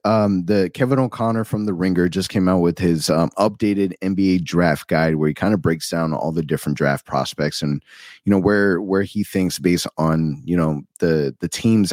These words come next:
as they are, where they would draft. And in this guide, he had the Orlando Magic at the third pick. And what was interesting is the way that he worded it was,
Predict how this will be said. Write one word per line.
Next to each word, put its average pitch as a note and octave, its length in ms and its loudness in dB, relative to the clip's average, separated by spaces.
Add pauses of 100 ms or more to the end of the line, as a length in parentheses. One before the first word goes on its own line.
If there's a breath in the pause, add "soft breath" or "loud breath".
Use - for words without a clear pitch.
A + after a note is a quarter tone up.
as F#2 260 2
they F2+ 300 2
are, D2+ 320 0 (240)
where E2+ 260 2
they D#2+ 80 0
would D2+ 160 -2
draft. C2 460 -10 (500 soft breath)
And F#2+ 380 2 (100)
in G#2 400 2
this B2+ 220 0
guide, G#2+ 340 2
he G#2 120 -2
had F#2 160 0
the F2+ 80 -4
Orlando F2+ 300 0
Magic F2 480 2
at C#2+ 180 -2 (140)
the D2+ 100 0
third D2 260 0
pick. - 200 -4 (800)
And F#2+ 480 0 (600)
what A#2 260 2
was A2+ 160 0 (100)
interesting C3 680 0
is G2 420 0 (320)
the A2+ 160 0
way B2+ 260 4
that D#3+ 160 0
he A2+ 200 -2
worded F#2+ 480 0
it D#2 240 -2 (480)
was, G2 560 2